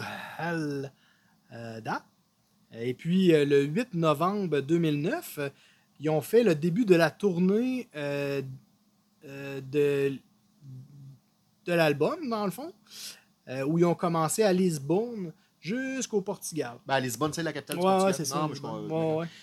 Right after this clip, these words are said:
Speaker 2: Dix-huit juillet deux mille dix, le gri-, le groupe s'est produit devant plus de cent trente mille personnes à Québec, sur les plaines d'Abraham,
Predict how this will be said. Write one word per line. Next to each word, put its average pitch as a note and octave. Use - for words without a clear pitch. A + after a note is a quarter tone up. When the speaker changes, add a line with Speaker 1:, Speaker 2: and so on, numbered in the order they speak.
Speaker 2:
Dix-huit F#3
juillet B3+
deux A3
mille F3
dix, F3
le C#3
gri-, F3
le C#3+
groupe A#3
s'est -
produit E3+
devant D#3
plus G#3+
de E3+
cent G#3
trente G3+
mille G3
personnes G3
à D3+
Québec, D#3+
sur -
les F3
plaines G3+
d'Abraham, E3